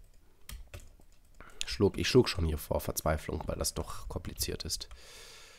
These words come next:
Ah, was hab ich mir da nur gedacht? Ah. Ich brauch zwei Rams. Ein RAM hier. Ein ram dort und die beiden müssen aktiviert werden über das Signal. Das kriegt man ja hin, indem ich,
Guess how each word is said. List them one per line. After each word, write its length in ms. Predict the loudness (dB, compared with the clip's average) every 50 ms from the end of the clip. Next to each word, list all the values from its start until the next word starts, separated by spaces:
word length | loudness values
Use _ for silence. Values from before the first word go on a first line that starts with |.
| -20 -20 -18 -16 -14 -14 -12 -10 -12 -10 2 10
Ah, 380 | 12 12 12 12 12 12 12 12
was 140 | 10 8 6
hab 80 | 6
ich 80 | 4 4
mir 100 | 4 4
da 100 | 4 4
nur 160 | 4 4 4
gedacht? 500 | 4 2 2 0 -2 -2 -4 -4 -4 -4 -6 -6 -4 -4 -2
Ah. 340 | -2 -2 0 0 -2 -2 -4 -6 -8 -10 -10 -12 -12 -12 -14 -16 -18 -20 -20 -20 -18 -18 -18 -16 -18 -16 -14
Ich 80 | -12 -4
brauch 220 | -4 -4 -4 -2
zwei 480 | -2 -2 -2 -2 0 -2 0 0 0 0
Rams. 720 | 0 0 -2 -2 -2 -4 -4 -4 -2 -2 -2 -2 -4 -6 -8
Ein 180 | -6 -4 -4 -4
RAM 320 | -2 -2 -2 0 0 0
hier. 720 | -2 -4 -4 -6 -6 -6 -6 -6 -2 2 4 6 6 4 4 0 -2 0 4 4 4 4 4 -4 -6 -6 -10 -12 -14 -14 -12
Ein 100 | -10 -10
ram 240 | -8 -6 -6 -6 -2
dort 300 | -2 2 2 2 2 0
und 80 | -6 -6
die 60 | -2
beiden 300 | 0 0 0 2 0 0
müssen 200 | -2 -2 -4 -6
aktiviert 440 | -8 -6 -6 -4 -4 -4 -4 -2 -4
werden 180 | -4 -4 -4
über 140 | -4 -4 -4
das 160 | -2 0 0
Signal. 400 | 0 0 -2 -6 -6 -6 -6 -6
Das 200 | -2 -2 -4 -4
kriegt 240 | -4 -10 -10 -6 -4
man 120 | -2 -2
ja 60 | 0 -2
hin, 260 | -2 -2 -2 -2 -2
indem 340 | -4 -4 -4 -4 -4 -4 -2
ich, 300 | -4 -6 -6 -6 -10